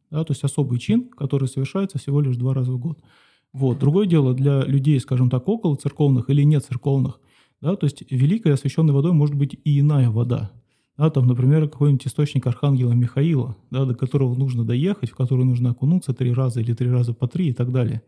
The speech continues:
Да, то есть вот около церковное сознание, оно может порождать свои,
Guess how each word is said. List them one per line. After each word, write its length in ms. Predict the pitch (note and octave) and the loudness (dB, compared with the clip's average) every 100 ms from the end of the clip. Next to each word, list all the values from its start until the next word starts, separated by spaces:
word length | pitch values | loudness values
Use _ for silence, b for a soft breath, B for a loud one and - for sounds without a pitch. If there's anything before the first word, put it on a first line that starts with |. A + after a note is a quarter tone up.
| b b b b - | b b b b -8
Да, 120 | C#3+ | -6
то 80 | G#3 | -4
есть 120 | - | -4
вот 120 | A#2+ D3 | -4 -2
около 260 | A3 D#3+ C3+ | -2 -2 -2
церковное 440 | C3+ B2+ C#3 B2+ | -2 0 2 2
сознание, 400 | - C3 C3 A#2+ | 2 2 2 4
оно 140 | C3 E3+ | 4 4
может 340 | D3+ D3+ C3 | 2 0 -2
порождать 420 | B2+ B2 B2 D3+ - B B | 0 0 0 -2 -4 B B
свои, 500 | - C#3+ D3 C#3 A2+ | -4 2 4 4 0